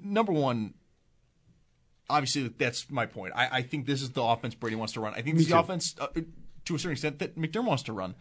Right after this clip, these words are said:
Speaker 1: I think as well, we just didn't get to see what Brady wanted to do at all this year. That was him taking the playbook he had and the talent he had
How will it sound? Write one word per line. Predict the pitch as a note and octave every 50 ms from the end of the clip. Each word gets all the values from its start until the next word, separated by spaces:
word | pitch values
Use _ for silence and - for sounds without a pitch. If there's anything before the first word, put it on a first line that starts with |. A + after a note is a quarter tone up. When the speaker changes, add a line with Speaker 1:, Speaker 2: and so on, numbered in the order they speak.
| - - - - - -
Speaker 1:
I | G#3
think | B3+ B3+ A#3+
as | F3+ F3
well, | D#3 F#3+ C4+ E4 C#4 A3 G3 F#3 - - - _ - _
we | A2 A2 C#3 G#3+ C4+ -
just | - D4 C#4+ - -
didn't | - C#3+ E3 A3 A3
get | F#3 F#3 E3+ D#3
to | C#3+
see | - - F3+ E3+
what | C3+ C3+ - -
Brady | B2+ A#2+ A#2+ B2+ B2+
wanted | A#2 A2+ A2+ A2+ A2+
to | A2
do | G#2 A2+ A2 G#2+
at | -
all | G2 G#2+ G#2+ A2
this | G#2 G2 - -
year. | G2+ D#2+ -
That | C3 C3+ C3+
was | D#3+ C#3+ B2+
him | D#3+ D#3 C#3+ C3
taking | - D#3 C#3 C#3 C#3+ C#3 B2+
the | A#2 A2+
playbook | - - C#3+ C#3+ E3 E3 E3+ E3+ E3
he | - - D#3+ D#3+
had | C3+ C3+ A#2+ A2+ A2 A2+
and | A2+ A#2+ A2
the | G#2
talent | - - - D3 D#3+ F3 F3+ - C#3
he | - D#3 D3+ D3
had | D3+ E3 E3+ C3+ G2+ F2+ D#2+ -